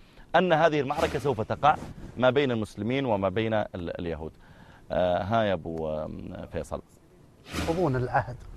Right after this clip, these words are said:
Speaker 1: آه.
Speaker 2: بالنسبة للاتفاقيات، مع تبدل الرؤساء، وش الموقف الشرعي منها؟
Speaker 1: أحسنت. لما،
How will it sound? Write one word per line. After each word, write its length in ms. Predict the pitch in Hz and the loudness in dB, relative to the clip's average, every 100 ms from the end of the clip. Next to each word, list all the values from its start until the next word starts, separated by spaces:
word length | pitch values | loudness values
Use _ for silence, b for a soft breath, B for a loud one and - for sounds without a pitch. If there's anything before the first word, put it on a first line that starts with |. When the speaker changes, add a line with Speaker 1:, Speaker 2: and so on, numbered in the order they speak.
| B B B | B B B
Speaker 1:
آه. 120 | 98 | 0
Speaker 2:
بالنسبة 280 | 170 226 - | 2 0 2
للاتفاقيات، 760 | 190 170 - 156 156 135 117 - - - - b b b b b | 2 2 0 0 2 2 2 -2 -14 -16 -16 b b b b b
مع 180 | 165 170 | 4 4
تبدل 440 | 175 160 160 139 131 | 4 2 4 4 2
الرؤساء، 500 | 131 123 120 - - - - - | 0 -2 -6 -8 -12 -16 -18 -8
وش 140 | - 247 | -2 2
الموقف 300 | 233 - - | 2 2 -4
الشرعي 320 | - 143 123 | -2 -2 -2
منها؟ 280 | 117 113 127 - - - - - - | -4 -6 -8 -12 -16 -16 -14 -14 -14
Speaker 1:
أحسنت. 480 | - - 113 - 98 | -2 0 0 0 -2
لما، 500 | 92 104 110 107 | 0 0 2 2